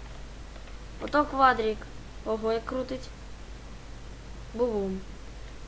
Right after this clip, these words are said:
Та саме було з моїм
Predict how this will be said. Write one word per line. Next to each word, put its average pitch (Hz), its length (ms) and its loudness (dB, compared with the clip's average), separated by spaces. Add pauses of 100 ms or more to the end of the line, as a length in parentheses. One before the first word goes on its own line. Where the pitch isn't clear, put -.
(1120)
Та 214 100 0
саме 269 320 6
було 226 360 4 (320)
з 226 40 -6
моїм 214 400 0